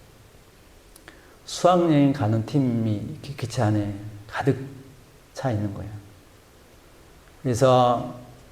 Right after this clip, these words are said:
이제 수학여행, 수학여행 가니까 얼마나 즐거워요.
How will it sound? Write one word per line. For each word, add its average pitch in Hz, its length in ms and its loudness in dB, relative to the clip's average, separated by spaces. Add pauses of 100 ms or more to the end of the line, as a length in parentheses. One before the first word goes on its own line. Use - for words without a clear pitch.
(440)
이제 123 120 0
수학여행, 143 600 4
수학여행 175 420 4
가니까 147 280 4
얼마나 311 320 4
즐거워요. 160 840 4